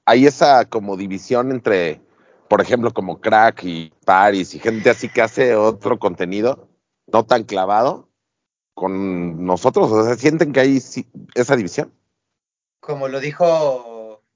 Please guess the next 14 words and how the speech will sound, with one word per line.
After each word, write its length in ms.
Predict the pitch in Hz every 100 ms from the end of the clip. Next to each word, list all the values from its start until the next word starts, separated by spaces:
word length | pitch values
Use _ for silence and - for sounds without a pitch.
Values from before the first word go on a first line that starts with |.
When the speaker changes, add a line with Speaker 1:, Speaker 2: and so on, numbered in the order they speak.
| _ -
Speaker 2:
Crack, 340 | 139 139 _
no 260 | 143 135 143
la 80 |
hacemos 360 | 147 151 147 143
nosotros, 480 | 117 123 127 123 120
la 80 | 120
hace 140 | 139
el 100 | 123
público. 400 | 131 127 120 - _ _ _ _ _ _ _ _ _ _ _ _ _ _ _ _ _ _ _ _ _ _ _ _ _ _ _ _ _ -
Speaker 1:
¿Sí? 180 | 160 170
¿No, 240 | 151 143
no 200 | 120 131
la 120 | 135
sienten? 360 | 139 139 -